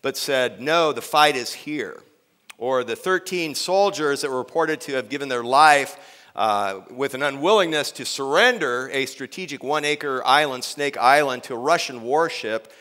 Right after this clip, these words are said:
and instead, again, were reported that they gave their life defending.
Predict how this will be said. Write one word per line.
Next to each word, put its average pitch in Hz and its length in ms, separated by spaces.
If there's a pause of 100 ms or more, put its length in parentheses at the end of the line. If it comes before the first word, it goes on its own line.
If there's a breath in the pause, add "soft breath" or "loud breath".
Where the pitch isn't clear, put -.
(280 loud breath)
and 120 80
instead, 143 340
again, 131 280
were 117 80
reported 120 580 (140)
that 113 180
they 110 100
gave 123 240
their 110 140
life 117 460
defending. 107 640